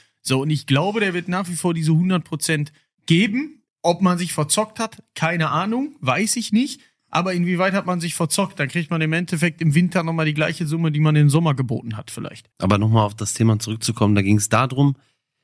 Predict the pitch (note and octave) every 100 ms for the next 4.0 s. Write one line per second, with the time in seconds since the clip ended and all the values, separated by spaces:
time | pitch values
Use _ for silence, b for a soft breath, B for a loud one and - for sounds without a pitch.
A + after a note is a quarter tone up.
0 | _ A2 C3 C#3 - C#3+ - A#2+ A2 A#2
1 | - A#2 - - A#2+ F3 B2+ A2 G#2+ A#2
2 | B2 A#2 - C#3+ D#3 - B2+ A2+ - -
3 | A#2 A#2 A#2 G#2+ B2 G#2+ E2+ - -